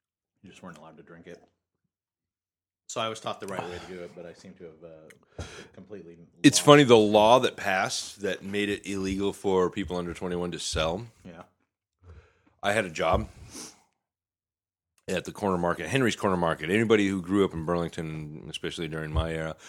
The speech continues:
Speaker 1: Yeah.
Speaker 2: knows what Henry's Corner Market was. It was, like, the center of everything for every kid in the neighborhoods.
Speaker 1: Yeah.
Speaker 2: And, uh, I worked there, and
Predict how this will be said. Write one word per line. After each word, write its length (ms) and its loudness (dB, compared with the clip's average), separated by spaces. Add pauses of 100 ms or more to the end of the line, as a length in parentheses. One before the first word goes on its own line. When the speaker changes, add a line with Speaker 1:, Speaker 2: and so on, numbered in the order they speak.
Speaker 1:
Yeah. 80 -4
Speaker 2:
knows 180 4
what 240 -8
Henry's 320 -4
Corner 200 -4
Market 300 -6
was. 180 -12
It 60 -8
was, 160 -8
like, 160 -6
the 80 -12
center 560 0
of 260 -6
everything 460 -4
for 180 -8
every 200 -6
kid 240 2
in 40 -10
the 60 -10
neighborhoods. 560 -10 (100)
Speaker 1:
Yeah. 180 -20 (1000)
Speaker 2:
And, 340 -6
uh, 180 -4 (1080)
I 100 12
worked 360 10
there, 240 4 (800)
and 340 -6